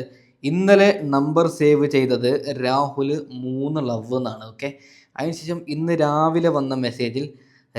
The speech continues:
രാഹുൽ എന്നുണ്ട് ഒരു ലവും മറ്റെന്തോ ഒരു സാധനം ഇട്ടിട്ടാണ് നമ്പർ സേവ് ചെയ്തത്. ഞാനൊരു കാര്യം പറയുകയാണ്, ഈ ഫേക്ക്, ഇതായത് ഈ ചാർട്ട്സ് നിലവിൽ ഫേക്ക് ആയിട്ടാണ്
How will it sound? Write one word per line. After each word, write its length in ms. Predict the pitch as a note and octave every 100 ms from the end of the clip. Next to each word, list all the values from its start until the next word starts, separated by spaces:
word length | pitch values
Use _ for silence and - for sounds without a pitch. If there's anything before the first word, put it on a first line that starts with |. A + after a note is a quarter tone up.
| A2+
രാഹുൽ 380 | A#2+ C3+ D3 D3+
എന്നുണ്ട് 340 | D3+ D3 C#3 D#3 - - C3
ഒരു 160 | C3+ E3 D3
ലവും 340 | B2 B2 D#3 F3+ C3
മറ്റെന്തോ 380 | B2 - C3 B2+
ഒരു 80 | B2+ B2
സാധനം 320 | A2+ A2+ A#2
ഇട്ടിട്ടാണ് 420 | G#2+ A2 G#2 A2 B2+ B2
നമ്പർ 240 | A2 A2 B2
സേവ് 200 | A2+ A2 A2
ചെയ്തത്. 260 | A2+ G#2+ G2+ _ _ _ _ C3
ഞാനൊരു 280 | C#3+ D#3+ F3 E3
കാര്യം 260 | B2 B2 A#2+
പറയുകയാണ്, 400 | A#2 A2 G#2+ G#2+ - _ _ _ _ G3
ഈ 40 | G#3+ -
ഫേക്ക്, 280 | D3 D3 D3
ഇതായത് 320 | F3+ F#3 E3 E3+ F3
ഈ 40 | G#3 G#3
ചാർട്ട്സ് 500 | C#3+ C#3+ D#3 - C3 C3+ D3+ D#3
നിലവിൽ 320 | F#3+ G#3+ G#3+ G#3 -
ഫേക്ക് 360 | E3 F3 F3 F3
ആയിട്ടാണ് 360 | D3 C#3+ B2+